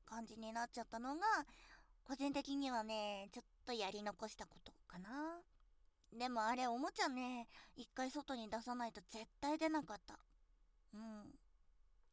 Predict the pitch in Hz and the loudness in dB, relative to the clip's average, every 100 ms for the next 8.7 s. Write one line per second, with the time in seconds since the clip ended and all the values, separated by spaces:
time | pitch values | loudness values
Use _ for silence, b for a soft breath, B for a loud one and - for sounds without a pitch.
0 | - - - - - - - - - - | -20 -20 -20 -20 -20 -20 -20 -20 -20 -18
1 | 208 202 202 - B B B - 233 233 | -12 -12 -12 -16 B B B -12 -6 -4
2 | 202 233 277 - 233 247 285 330 330 - | -2 -2 -2 -2 0 4 6 4 0 -2
3 | 320 330 339 330 339 349 349 370 392 359 | -2 0 0 0 -2 -2 -2 -4 -2 -2
4 | 262 247 220 226 - - - - - - | -2 -6 -16 -18 -20 -20 -20 -20 -14 -10
5 | 269 302 302 294 - 269 254 262 247 240 | 2 4 6 4 0 -4 2 4 6 4
6 | 269 302 302 320 320 320 339 403 427 311 | 6 6 6 6 6 6 6 6 4 4
7 | - - - - - - - B B B | -4 -20 -20 -20 -20 -20 -18 B B B
8 | B B 294 262 240 247 370 | B B -6 -2 0 2 0